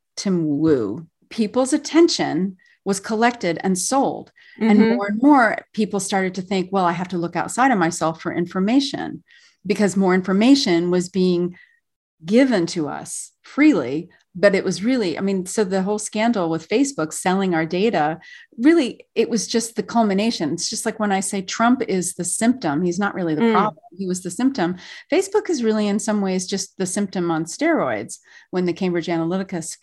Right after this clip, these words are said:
Speaker 1: uh, scandal happened.
Speaker 2: Mm-hmm.
Speaker 1: This is, this is the message I'm trying to get out to people here. You are the media. You are the media, not the media. And I really think the media itself, the people who participate in it, are starting to see, whoa, we've become irrelevant.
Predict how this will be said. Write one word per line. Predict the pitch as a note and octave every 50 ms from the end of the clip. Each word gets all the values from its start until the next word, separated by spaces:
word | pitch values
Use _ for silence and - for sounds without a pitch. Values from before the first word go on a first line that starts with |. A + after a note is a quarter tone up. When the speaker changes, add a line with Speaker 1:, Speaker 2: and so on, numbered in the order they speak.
| _ -
Speaker 1:
uh, | D3 B2
scandal | D#3 - - D3+ D3+ D3+ - C#3+
happened. | D#3+ C#3+ C3 F#2+ A2 A2+ D3+ - _ _
Speaker 2:
Mm-hmm. | A#3 B3+ C4+ C4+ D4 D4+ F4 F#4+
Speaker 1:
This | - - -
is, | D4+ - - _ _ _ _ _ _ _ _ -
this | G3 G#3+ D#4 D#4 -
is | F4+ D#4 D4+
the | - B3+ A#3+
message | A3 G#3 F#3+ F#3+ - - E3 -
I'm | E3+ E3
trying | - - E3 E3
to | C#3+
get | C#3 C3+ B2
out | A#2 A2+ A2 F#2+
to | - -
people | - - D#3 - - C#3
here. | D#3+ E3 C3+ B2+
You | E3+ F3 F#3+ G#3 G#3+ A3 G#3+ -
are | - - E3+ F3 F3
the | - F#3 E3+
media. | E3+ E3 D#3+ D#3 D3+ D3 C#3+ C#3+ - - - - - - - -
You | - F#3 G3 B3 C4+ C4
are | A3 F#3
the | F3
media, | E3 E3 D#3 D3+ D3+ D3 D#3+
not | E3 E3+ E3+ E3+ F3+ -
the |
media. | F#3 E3+ E3 D#3+ D#3+ D#3 -
And | - F3 E3+
I | E3
really | D#3+ D#3+ E3+ F3 F3+
think | F3+ F3+ F3+ F3 F#3
the | F3
media | E3+ E3+ E3+ D#3+ D#3 D#3 D#3 D#3 D#3+ E3+ F3+ G3 - -
itself, | E3 E3 E3 - - E3+ E3+ F3+ G3 F#3+ - -
the | F3+ F3+
people | - F#3 F3+ F3+ F3 E3 D#3 D#3+
who | - F#3 F3+ F3
participate | - F3 D#3+ - E3+ E3 - - - F3+ F3 E3+
in | F3 F3
it, | F3 E3+ -
are | D#3+
starting | - - F3 E3+ E3+ E3+
to | D#3+ D#3
see, | - - E3+ D#3+
whoa, | D#3+ E3+ F3+ E3+ D#3+ D#3
we've | E3 F#3+ A3+ A#3+ -
become | - C4+ - - F#3+ F3
irrelevant. | E3 D#3 D#3 E3+ - - D4+ - - - - -